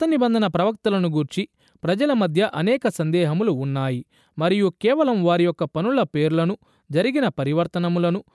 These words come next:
మరియు ప్రవక్తలు ఆయన యొక్క నిబంధనలను ప్రతిబింబించు విధముగా ఉంటారను నిరీక్షణను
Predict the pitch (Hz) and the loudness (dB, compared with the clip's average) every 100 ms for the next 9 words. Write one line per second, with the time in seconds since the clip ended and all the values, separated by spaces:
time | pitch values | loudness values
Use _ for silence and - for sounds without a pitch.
0 | _ - 139 143 196 254 _ _ - 165 | _ -8 -2 0 -2 -4 _ _ -4 0
1 | 269 - 254 175 185 - - 160 185 180 | 0 -2 0 0 0 -2 -2 0 0 0
2 | 175 170 147 180 285 254 190 170 175 147 | -2 -4 -2 -2 0 0 0 -2 -2 -4
3 | 147 160 160 160 151 135 151 202 165 156 | -6 -4 -2 -4 -4 -6 -4 -4 -2 0
4 | 170 147 147 151 151 156 160 135 - _ | 0 -2 -4 -2 -2 -2 -4 -6 -12 _
5 | _ 139 160 214 - 190 180 | _ -4 -2 -4 -4 -2 -2